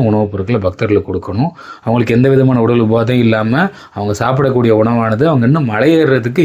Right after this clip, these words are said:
ஏதுவா இருக்கணும் அப்படின்றத ஃபோக்கஸ் பண்ணுவோம். So, இந்த மாதிரியும் இந்த தடவையும் நம்ம அதான் ஃபோக்கஸ் பண்ணியிருக்கோம் ஐயப்பா,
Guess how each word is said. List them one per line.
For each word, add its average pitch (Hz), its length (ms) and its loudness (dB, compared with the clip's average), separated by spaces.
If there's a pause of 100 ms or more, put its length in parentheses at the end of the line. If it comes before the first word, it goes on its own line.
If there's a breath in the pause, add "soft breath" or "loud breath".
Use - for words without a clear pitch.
(100)
ஏதுவா 123 260 2
இருக்கணும் 104 260 -2
அப்படின்றத 104 400 0
ஃபோக்கஸ் 101 340 -6
பண்ணுவோம். 143 280 -4
So, - 120 -6
இந்த 123 180 2
மாதிரியும் 127 280 2
இந்த 127 180 4
தடவையும் 165 260 2
நம்ம 113 140 0
அதான் 110 220 -2
ஃபோக்கஸ் 104 260 -2
பண்ணியிருக்கோம் 92 360 -8
ஐயப்பா, 92 220 -10